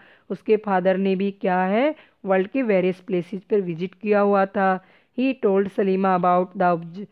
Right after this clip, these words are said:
observation of the variety of vegetation in different parts of different continents। उसके फादर ने सलीमा को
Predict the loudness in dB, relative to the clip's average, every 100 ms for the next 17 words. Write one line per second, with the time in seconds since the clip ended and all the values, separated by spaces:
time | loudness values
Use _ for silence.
0 | _ _ _ _ -6 -4 2 2 4 0
1 | 0 0 2 0 -2 2 2 4 4 4
2 | 2 -2 -6 -4 -2 -4 0 0 0 -4
3 | -4 -4 -2 -2 -2 -4 -2 -2 -2 -2
4 | 0 -2 _ _ _ -4 -2 0 -2 -2
5 | -2 -4 -4 -6 -6 -6 -4 -4 -6 -10
6 | _ _ -8 -6 0 -2 0 -2 0 -2
7 | -2 -4 -4 -2 0 -2 -2 -2 -2